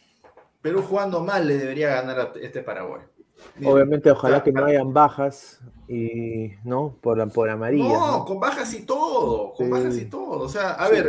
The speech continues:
Speaker 1: este, por acá te-, tengo la, la, la lista de, de los que están en capilla para el partido contra, contra Paraguay. Está en capilla Galese, Calen, Zambrano, Advíncula,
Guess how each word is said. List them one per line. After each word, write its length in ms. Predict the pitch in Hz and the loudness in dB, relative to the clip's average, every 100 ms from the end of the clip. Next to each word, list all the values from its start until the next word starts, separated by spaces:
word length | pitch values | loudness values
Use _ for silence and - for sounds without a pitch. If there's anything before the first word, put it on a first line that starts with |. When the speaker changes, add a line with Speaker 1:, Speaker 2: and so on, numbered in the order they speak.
| 139 | -4
Speaker 1:
este, 520 | 139 - 143 139 139 | -8 -6 -4 -4 -4
por 180 | 151 151 | -4 -4
acá 140 | 180 - | -4 -6
te-, 160 | 185 165 | -8 -8
tengo 260 | 190 196 | -8 -6
la, 120 | 180 139 | -4 -4
la, 260 | 131 131 139 | -4 -6 -6
la 140 | 139 | -6
lista 420 | 160 190 - 185 | -6 -8 -6 -2
de, 600 | 160 131 120 117 110 98 | -2 -2 -4 -6 -6 -10
de 120 | 113 | -12
los 120 | 117 - | -12 -12
que 100 | 127 | -12
están 240 | 160 160 | -8 -8
en 120 | 165 | -6
capilla 600 | 143 120 180 165 156 208 - _ _ _ - 127 | -6 -6 -6 -4 -6 -6 -14 _ _ _ -10 -8
para 140 | 120 | -6
el 80 | 113 | -6
partido 500 | 123 123 160 160 160 | -6 -6 -6 -6 -8
contra, 1040 | 135 120 - 113 113 110 107 104 98 98 123 - - _ - _ _ - - - - - - | -10 -12 -6 -4 -2 -4 -6 -8 -8 -12 -12 -14 -16 _ -20 _ _ -20 -20 -18 -20 -20 -16
contra 380 | 123 117 117 113 | -12 -6 -4 -2
Paraguay. 720 | 117 117 131 151 123 110 107 127 131 | 0 0 2 2 2 0 -4 -10 -10
Está 200 | 131 170 | -4 -4
en 60 | 165 | 0
capilla 380 | 160 165 139 120 | 0 2 2 2
Galese, 720 | 123 156 175 143 - 104 - | 2 2 0 -2 -6 -10 -4
Calen, 520 | 170 170 135 98 98 | 0 2 0 -6 -10
Zambrano, 800 | 92 - 113 117 147 143 107 95 - | -12 -8 -8 -4 -4 -4 -8 -12 -8
Advíncula, 960 | 117 117 151 165 143 117 104 95 92 | -8 -8 -8 -8 -8 -10 -10 -10 -14